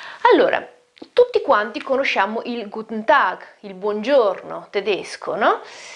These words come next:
Che va bene un pochino tutte le ore fino al tardo pomeriggio, dopo come per noi diventa buonasera, buonanotte.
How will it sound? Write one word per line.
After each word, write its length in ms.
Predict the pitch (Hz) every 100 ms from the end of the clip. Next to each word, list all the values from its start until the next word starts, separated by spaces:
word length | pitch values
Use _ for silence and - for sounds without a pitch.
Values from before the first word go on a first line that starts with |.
| -
Che 120 | 381
va 120 | 262
bene 360 | 190 180 214 220
un 180 | 269 277
pochino 480 | 262 247 - 240 214
tutte 300 | 202 220 208
le 160 | 214 254
ore 360 | 190 180 190
fino 520 | 196 - 196 196 196 -
al 880 | 185 180 180 175 160 160 170 170
tardo 380 | - 180 180 185
pomeriggio, 640 | 185 185 180 175 165 165 180
dopo 240 | 180 185
come 200 | 185 202
per 160 | 214 196
noi 280 | 170 190
diventa 340 | 180 170 170 170
buonasera, 560 | 165 180 175 - 175
buonanotte. 800 | 180 185 170 165 160 - - -